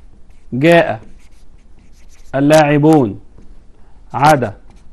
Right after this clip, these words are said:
واللي، أو ما عدا، ما عدا، واللي يرسى، اللي يسري على عدا يسري على خلا ويسري على حاش. هنا جاء اللاعبون عدا، عدا ما فيش ما،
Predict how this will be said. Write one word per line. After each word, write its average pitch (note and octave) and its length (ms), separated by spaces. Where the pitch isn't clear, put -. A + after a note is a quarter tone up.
واللي، C#3+ 580
أو C#3+ 180
ما F#3 480
عدا، C3+ 440
ما F#3 400
عدا، A#2+ 440
واللي C#3+ 340
يرسى، F#3 420
اللي D3+ 260
يسري - 240
على C#3+ 200
عدا A#3 380
يسري B3+ 280
على E3 260
خلا G3+ 260
ويسري E3+ 360
على D#3+ 320
حاش. - 420
هنا C#4+ 180
جاء B3+ 220
اللاعبون A3 760
عدا، C#3+ 320
عدا C4 280
ما B3 120
فيش A#3 280
ما، G3+ 280